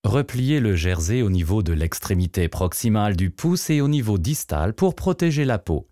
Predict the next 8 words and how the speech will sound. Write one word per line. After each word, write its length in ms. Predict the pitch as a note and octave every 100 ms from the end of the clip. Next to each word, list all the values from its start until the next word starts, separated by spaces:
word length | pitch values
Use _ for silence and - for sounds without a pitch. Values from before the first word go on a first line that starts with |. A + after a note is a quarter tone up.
| -
et 140 | D3
adoucir 460 | C3+ A#2 A2 - F#2
les 100 | G2
bords. 400 | D#2+ C2+ C2 - _ _ _ _ _ _ _ _ _ _ _ _ _ _ _ _ _ _ _ _ _ _ _ _ _ _ _ _ _ _
Prenez 480 | - - F3+ C3 G#2 -
un 160 | D3+ D3+
second 400 | - D#3+ C3+ B2
rouleau. 380 | A#2+ G2 D2